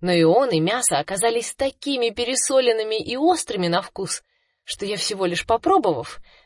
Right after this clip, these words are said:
на несколько минут перестала чувствовать язык. "Куда поставить?" — раздалось искаженное эхо со стороны витых колонн. Я тут же выронила ложку,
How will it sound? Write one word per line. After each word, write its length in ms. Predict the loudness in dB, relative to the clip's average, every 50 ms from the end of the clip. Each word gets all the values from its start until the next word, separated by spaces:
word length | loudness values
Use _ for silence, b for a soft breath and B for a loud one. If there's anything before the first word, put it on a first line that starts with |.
| b b
на 140 | -2 0
несколько 480 | 0 0 -2 -2 -4 -6 -4 0 0 2
минут 320 | 4 4 4 2 2 0
перестала 520 | _ -2 0 0 -4 -2 0 2 4 4 4
чувствовать 520 | 2 -2 -6 -4 _ -4 -2 -2 -4 -2
язык. 460 | -2 -2 -2 -2 -2 -4 _ -12 _ _ _ _ _ _ _ _ _ _ _ _ _ _ _ _ _ _ _ _ _ _ _ _ _ _ _
"Куда 260 | -6 2 6 6 6
поставить?" — 760 | 8 6 4 4 4 4 6 6 6 4 2 -4 -8 -14 -16 _ _ _ _ _ _ _ _ _ _
раздалось 580 | _ -6 -6 -2 0 2 4 4 2 2 0 -2
искаженное 720 | -8 -4 -2 -2 0 0 0 0 0 0 0 0 0 -2 0
эхо 280 | 0 0 -2 0 -4 -8
со 140 | -6 -6 -8
стороны 440 | -2 0 0 2 2 0 0 0
витых 320 | -2 -2 -2 -4 -8 -8 -2
колонн. 420 | 0 2 2 2 0 -6 -6 -12 _ _ _ _ _ _ _ _ _ _ _ _ _ _ _ _ _ _ _ _ _ _ _ _ _ _
Я 180 | -10 -8 -8 -8
тут 260 | -8 -8 -6 -6 -4
же 120 | -2 -2
выронила 460 | 2 2 4 4 4 2 0 2 2 2
ложку, 460 | 4 4 4 4 2 0 -4 -6